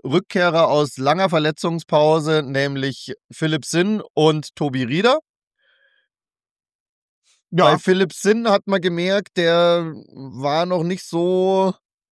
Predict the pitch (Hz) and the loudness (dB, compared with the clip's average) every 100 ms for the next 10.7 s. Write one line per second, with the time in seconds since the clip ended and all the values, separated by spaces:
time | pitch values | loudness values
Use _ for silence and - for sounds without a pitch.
0 | _ _ _ _ _ _ _ _ _ _ | _ _ _ _ _ _ _ _ _ _
1 | _ _ _ _ _ 139 160 170 180 170 | _ _ _ _ _ -6 -2 -2 2 2
2 | 143 143 165 156 165 165 147 143 135 143 | 4 4 4 0 0 2 2 -2 -2 -4
3 | - 156 165 170 165 156 160 156 160 170 | -2 0 2 0 0 -2 -4 -6 -6 -8
4 | 160 156 156 160 _ _ _ _ _ _ | -2 0 0 -4 _ _ _ _ _ _
5 | _ _ _ _ _ 139 135 127 151 131 | _ _ _ _ _ -2 -2 -2 -2 -2
6 | 135 190 208 - - 151 160 160 143 247 | -2 0 0 -2 0 0 2 -2 -2 -2
7 | 254 - - - _ _ _ _ _ _ | -4 -10 -20 -20 _ _ _ _ _ _
8 | _ - 123 156 180 170 147 156 180 190 | _ -10 0 2 4 4 2 2 2 2
9 | 202 170 170 - 139 - 214 175 156 226 | 0 2 2 0 -8 2 2 2 -4 -4
10 | 208 - 190 202 202 202 202 | -6 -6 0 2 2 0 -2